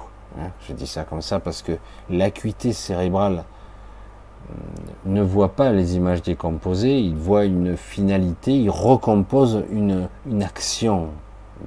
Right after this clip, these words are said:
lorsqu'on regarde un film, alors que ce ne sont que des images successives.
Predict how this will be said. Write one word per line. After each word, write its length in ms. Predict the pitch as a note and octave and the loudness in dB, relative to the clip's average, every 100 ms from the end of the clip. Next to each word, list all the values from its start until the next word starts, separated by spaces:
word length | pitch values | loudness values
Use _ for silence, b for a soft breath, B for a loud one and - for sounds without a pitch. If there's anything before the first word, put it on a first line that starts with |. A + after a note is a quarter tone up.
| - - | -14 -8
lorsqu'on 360 | F2 - F2+ | -8 -4 -2
regarde 360 | E2+ F#2+ F2 E2 - B F#2 | 2 2 2 -2 -8 B -8
un 80 | E2 | -6
film, 240 | - D#2+ | -6 -4
alors 220 | C2 G#2+ - | -2 -2 0
que 100 | G#2+ | -4
ce 160 | - | -6
ne 100 | G2 | -6
sont 260 | - B2+ B2+ | -4 -4 -4
que 100 | G2 | -2
des 240 | F2 E2+ | -2 0
images 320 | F2+ G2 F#2 | 0 0 0
successives. 600 | - - - E2 - D2 | -6 -12 -10 -10 -8 -10